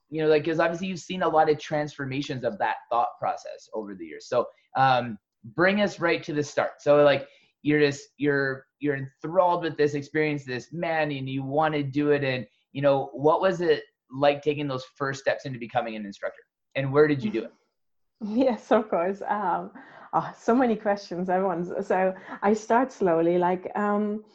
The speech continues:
Speaker 2: I think I mentioned in the first podcast already that I got to know Wim and the, the method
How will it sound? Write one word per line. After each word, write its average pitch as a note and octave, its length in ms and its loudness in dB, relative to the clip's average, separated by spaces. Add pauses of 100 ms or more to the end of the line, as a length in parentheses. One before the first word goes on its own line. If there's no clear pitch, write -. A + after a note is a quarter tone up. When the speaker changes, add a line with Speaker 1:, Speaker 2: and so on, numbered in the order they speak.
(280)
Speaker 2:
I A3 60 0
think C4+ 220 2
I A#3 60 4
mentioned A3 460 2
in G3+ 160 4
the F#3 120 2
first F#3+ 400 0
podcast E3+ 500 -2
already E3+ 380 2
that E3 240 2 (400)
I F#3 80 4
got A3 280 2
to A#3 120 0
know F#3+ 580 2
Wim C4 420 4
and F3+ 300 0
the, E3+ 440 -2
the F3 100 0
method G3+ 440 -2